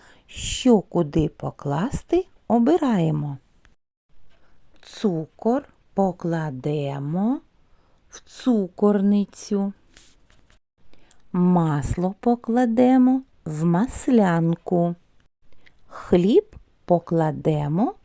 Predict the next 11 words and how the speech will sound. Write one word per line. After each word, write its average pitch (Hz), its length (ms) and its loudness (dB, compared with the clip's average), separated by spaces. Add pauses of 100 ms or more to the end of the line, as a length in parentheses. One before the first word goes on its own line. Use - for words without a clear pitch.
(120)
в - 120 -14
хлібницю. 190 1400 0 (1200)
Цукерки - 1000 2
покладемо 262 1000 2 (280)
в - 340 -18
цукерницю. 185 1500 2 (1400)
Сіль 254 480 2 (240)
покладемо 165 880 0 (200)
в - 100 -20
сільничку. 196 1200 2 (1800)
Далі 214 500 2